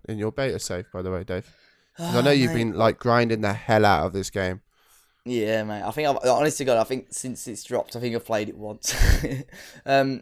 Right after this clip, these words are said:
Speaker 2: I'm still with P S G at the moment, so I think, uh, we'll get the grind on this week. Um, hopefully, uh, upload a number of videos. I'm gonna be competing with Dupe now f-, on YouTube, I think.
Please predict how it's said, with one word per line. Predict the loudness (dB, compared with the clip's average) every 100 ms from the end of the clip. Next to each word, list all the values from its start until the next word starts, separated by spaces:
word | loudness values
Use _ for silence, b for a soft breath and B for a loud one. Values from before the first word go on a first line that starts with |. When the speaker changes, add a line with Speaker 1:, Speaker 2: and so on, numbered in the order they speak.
| -10
Speaker 2:
I'm | -10
still | -2 -2
with | 0 0 -2
P | 2 2
S | 2
G | 2 4
at |
the | 4
moment, | 2 -2 -6 -8
so | -6 0 2 2 2
I | -4
think, | -6 -8 -6 -4
uh, | 0 2
we'll | 0
get | 0 -2
the | -2
grind | -6 -2 2 2 2 0
on | 0 0
this | -2 -8
week. | -4 -2 -4 -10 -14
Um, | -8 -8 -8
hopefully, | -8 -8 -10 -8 -6 -6 -8
uh, | -8 -10
upload | -12 -8 -6 -6 -8
a | -8
number | -8 -8 -6 -6
of | -6
videos. | 0 2 2 0
I'm | -2
gonna | -4
be | -6
competing | -10 -14 -12 -12 -10
with | -12
Dupe | -8 -8 -8
now | -10
f-, | -12 -12
on | -12 -10
YouTube, | -10 -12 -12 -12
I | -14
think. | -14 -16 -16